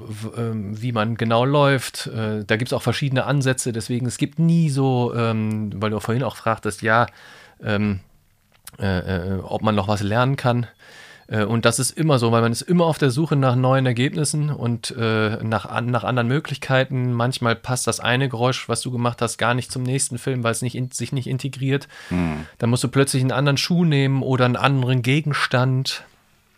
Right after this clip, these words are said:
Speaker 1: Äh, und deswegen, man ist immer offen und wach und guckt, äh, wie was klingt. Manchmal fällt dir was auf, „Oh, das klingt gut, will ich haben“, nimmst du auf.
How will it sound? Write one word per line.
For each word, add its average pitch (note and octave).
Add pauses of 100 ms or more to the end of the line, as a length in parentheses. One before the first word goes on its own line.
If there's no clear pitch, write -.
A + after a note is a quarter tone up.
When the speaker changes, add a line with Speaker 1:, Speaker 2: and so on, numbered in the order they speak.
(320)
Speaker 1:
Äh, A#2 (840)
und B2
deswegen, C3 (200)
man B2+
ist D#3+
immer D#3+
offen C#3+
und B2
wach D3
und C3
guckt, - (160)
äh, B2
wie A#2+
was A2+
klingt. C#3+
Manchmal A2
fällt -
dir G2+
was G2+
auf, F#2
„Oh, G#2
das G2+
klingt G2+
gut, F#2+
will F2+
ich -
haben“, E2
nimmst F#2
du E2+
auf. E2